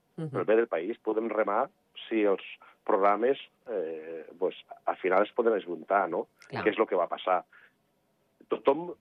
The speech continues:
Speaker 2: deia que el tripartit no funcionaria, i ha funcionat. Ha
Speaker 1: Mhm.
Speaker 2: funcionat molt bé, i gràcies a això, eh, ens hem sortit i l'economia ara mateix, doncs,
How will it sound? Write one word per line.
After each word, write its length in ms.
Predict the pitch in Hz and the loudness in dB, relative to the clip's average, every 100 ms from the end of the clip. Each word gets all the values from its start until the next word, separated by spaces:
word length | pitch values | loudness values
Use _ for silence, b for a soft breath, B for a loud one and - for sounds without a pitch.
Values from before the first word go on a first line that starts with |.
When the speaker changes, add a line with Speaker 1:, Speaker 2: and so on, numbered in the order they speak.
| _ | _
Speaker 2:
deia 340 | 110 113 127 139 | -8 -4 0 0
que 220 | 117 107 | 0 0
el 160 | 101 107 | 0 -2
tripartit 440 | - 110 104 113 120 | -2 -2 -2 -2 -6
no 80 | |
funcionaria, 600 | 139 139 - 95 82 104 87 | -4 -6 -6 -8 -6 -4 -4
i 80 | 104 | -4
ha 60 | |
funcionat. 500 | - 127 - 85 95 - _ - | -6 -10 -8 -8 -8 -10 _ -4
Ha 80 | 98 | -4
Speaker 1:
Mhm. 60 | 110 | -2
Speaker 2:
funcionat 400 | 120 - 113 120 | -4 0 0 2
molt 440 | 110 120 123 110 | 0 2 2 4
bé, 160 | 95 98 | 2 0
i 80 | 107 | 2
gràcies 320 | 120 123 - | 4 2 0
a 80 | 131 | -4
això, 460 | 123 - 113 131 170 _ _ _ _ _ - | -2 -4 0 0 -2 _ _ _ _ _ -6
eh, 300 | 98 87 82 | -2 -2 -2
ens 200 | 104 95 | -4 -2
hem 140 | 127 | -2
sortit 540 | 127 139 - 135 160 - | 0 -2 0 0 0 0
i 60 | |
l'economia 600 | 110 101 98 92 98 117 | -2 0 -2 -2 0 2
ara 200 | 131 107 | 2 0
mateix, 440 | 107 98 98 123 156 - | -4 -6 -4 -6 -6 -12
doncs, 300 | 92 85 - | -8 -8 -10